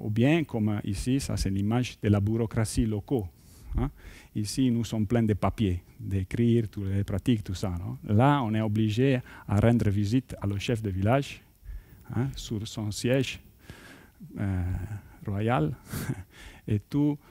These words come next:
le conseil de vieux qui sont avec lui, non ? Et le projet, il doit passer obligatoirement de là-bas.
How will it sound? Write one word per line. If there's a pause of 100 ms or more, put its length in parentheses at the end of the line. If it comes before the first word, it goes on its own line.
(140)
le
conseil (340)
de
vieux (140)
qui
sont
avec
lui, (240)
non ? (800)
Et (500)
le
projet,
il
doit
passer (880)
obligatoirement
de
là-bas.